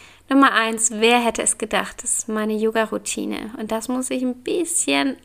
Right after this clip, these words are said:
ausweiten, denn Yoga ist ja nicht nur die Asana-Praxis. Zu meiner Yoga-Routine gehört hier einmal die, ja, die Praxis auf der Matte.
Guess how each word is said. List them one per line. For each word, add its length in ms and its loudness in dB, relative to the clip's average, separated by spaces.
ausweiten, 1000 0
denn 180 4
Yoga 600 2
ist 200 -2
ja 140 4
nicht 280 -8
nur 120 -4
die 180 -4
Asana-Praxis. 1120 -2
Zu 160 -4
meiner 320 4
Yoga-Routine 1040 0
gehört 520 -2
hier 240 -6
einmal 540 -4
die, 320 -2
ja, 200 -10
die 60 -18
Praxis 480 -2
auf 120 0
der 120 2
Matte. 340 -4